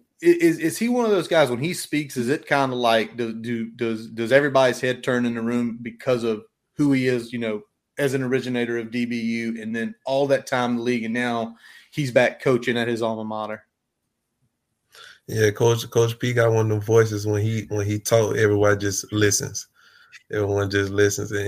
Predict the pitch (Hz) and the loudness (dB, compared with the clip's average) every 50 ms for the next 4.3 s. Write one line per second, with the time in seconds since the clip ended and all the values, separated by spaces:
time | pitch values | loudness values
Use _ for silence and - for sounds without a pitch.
0 | 104 107 110 113 113 110 - - 104 104 107 113 120 117 - 107 104 - 117 117 | -2 -2 -2 -2 -4 -6 -4 0 2 2 4 4 0 0 -2 -4 -4 -2 -2 0
1 | 117 117 113 - 113 107 104 104 107 117 120 123 120 117 113 110 - - - - | 2 2 2 2 2 2 2 0 0 0 -2 -2 -2 -2 -4 -6 -10 -14 -20 -20
2 | - - _ _ - 113 120 113 113 113 113 113 107 101 95 - - 110 104 107 | -20 -20 _ _ -2 0 2 4 4 4 6 6 4 4 2 0 0 0 0 -2
3 | - 101 95 101 101 98 104 107 104 104 107 107 107 - - 110 113 113 110 107 | -6 -8 -8 -8 -4 0 2 2 2 2 0 -4 -4 -2 0 0 2 2 0 0
4 | 110 107 107 107 107 110 | 2 2 2 0 -2 -6